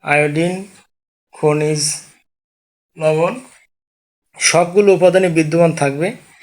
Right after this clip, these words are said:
সেই ধরনের খাবার আমাদের খেতে হবে। আচ্ছা, তারপরে কি? ধূমপান ত্যাগ করা। ধূমপানের ফলে হৃদরোগের ঝুঁকি বেড়ে যায়, তো যাতে ধূমপান না, ধূমপান বাদ দিয়ে দিলে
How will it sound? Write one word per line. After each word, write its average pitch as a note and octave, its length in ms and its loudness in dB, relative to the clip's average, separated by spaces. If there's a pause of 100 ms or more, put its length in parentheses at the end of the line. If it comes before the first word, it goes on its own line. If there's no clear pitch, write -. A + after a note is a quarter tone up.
(220)
সেই G#3 220 2
ধরনের G3+ 340 4
খাবার D#3+ 300 4
আমাদের D#3+ 320 0
খেতে D3+ 300 0
হবে। A#2+ 240 -2 (1400)
আচ্ছা, - 200 -16
তারপরে G3+ 360 2
কি? G#3+ 100 -4
ধূমপান F#3+ 500 0
ত্যাগ D#3 280 0
করা। G2+ 220 -8 (880)
ধূমপানের G3 520 0
ফলে F3+ 380 4
হৃদরোগের E3 440 4
ঝুঁকি D#3 240 -4
বেড়ে C#3+ 260 2
যায়, B2+ 160 2
তো C#3 240 -2
যাতে E3 240 0
ধূমপান E3+ 380 0
না, E3 380 0 (240)
ধূমপান E3 500 0 (260)
বাদ D#3+ 240 2
দিয়ে E3+ 140 0
দিলে G3 280 0